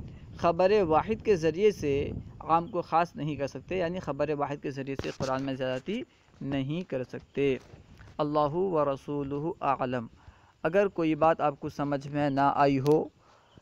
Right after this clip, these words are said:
یا درسیات کے متعلق کوئی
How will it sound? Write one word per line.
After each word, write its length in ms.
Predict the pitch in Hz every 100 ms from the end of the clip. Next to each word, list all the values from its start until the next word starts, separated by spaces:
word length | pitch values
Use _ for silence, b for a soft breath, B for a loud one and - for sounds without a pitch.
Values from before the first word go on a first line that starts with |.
| b
یا 140 | 151 180
درسیات 600 | 165 165 - 156 175 220
کے 120 | - 180
متعلق 680 | 147 156 143 139 175 - - b b b b
کوئی 180 | 180